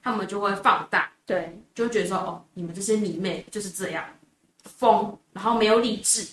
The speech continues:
Speaker 2: 对。
Speaker 1: 然后又因此害别人受伤、扰乱秩序什么的。
Speaker 2: 对。
Speaker 1: 对，所以我觉得，嗯，你，嗯，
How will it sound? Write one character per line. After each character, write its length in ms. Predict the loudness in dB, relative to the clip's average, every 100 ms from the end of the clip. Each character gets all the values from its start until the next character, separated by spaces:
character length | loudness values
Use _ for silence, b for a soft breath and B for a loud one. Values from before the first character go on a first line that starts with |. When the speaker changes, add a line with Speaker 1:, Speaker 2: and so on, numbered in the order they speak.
| -16
Speaker 2:
对。 360 | -6 -4 -4 -4
Speaker 1:
然 80 | -2
后 160 | 2 2
又 220 | 2 -2
因 120 | -4
此 80 | -2
害 180 | 0 2
别 120 | 2
人 80 | 2
受 180 | 0 0
伤、 220 | -2 0
扰 160 | 2 4
乱 180 | 4
秩 180 | 2 -2
序 160 | -2 -4
什 140 | -4
么 120 | -8 -8
的。 160 | -10 -10 _
Speaker 2:
对。 480 | -6 -4 -4 -6 -4
Speaker 1:
对， 240 | -6 -6 -10
所 160 | -6 -2
以 40 |
我 140 | 2 0
觉 160 | 0 -2
得， 480 | -2 -2 -2 -4 -12 _ _ -6
嗯， 800 | -2 0 0 -2 -2 -2 -4 -4
你， 360 | -2 0 0 -4 _ _ _ _ _ _ _ _ _ -6
嗯， 360 | -2 0 -2